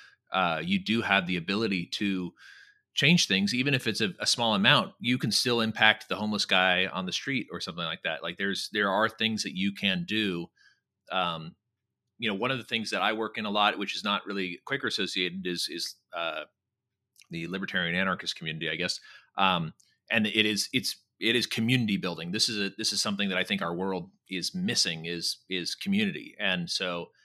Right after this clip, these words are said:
it's a sickness in our society, is that people don't have people that they can rely on. And so this is where I think I can make an impact, and where it may be a small impact is one of these people that kind of comes in and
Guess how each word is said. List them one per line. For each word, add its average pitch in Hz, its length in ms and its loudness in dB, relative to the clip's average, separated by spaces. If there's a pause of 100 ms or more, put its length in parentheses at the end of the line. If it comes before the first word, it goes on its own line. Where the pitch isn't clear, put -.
(120)
it's 95 180 -4
a 98 60 -4
sickness - 540 -2
in 90 100 -2
our 85 240 -4
society, 80 640 -4
is - 240 -6
that 87 200 -4
people 95 480 -4
don't 107 280 -2
have 95 260 2 (100)
people 92 260 -6
that 82 80 -6
they 82 120 -4
can 85 120 -8
rely 92 380 0
on. 85 160 -8
And 82 100 -10
so 90 220 -2 (400)
this 113 180 2
is 98 160 -2
where 95 260 0
I 123 180 2
think 90 200 -4
I 151 140 8
can 123 120 -2
make 90 140 0
an 95 80 -4
impact, 90 380 0 (400)
and 160 120 4
where 135 220 8
it 131 220 0
may 131 160 4
be 117 220 2
a 110 120 2
small 107 320 0
impact 104 580 2
is 101 220 -6
one 113 140 -4
of 101 80 -4
these 104 180 -2
people 104 360 -4
that 92 160 -6 (380)
kind 113 220 0
of 98 80 -6
comes 104 280 -2
in 101 280 0
and 92 260 0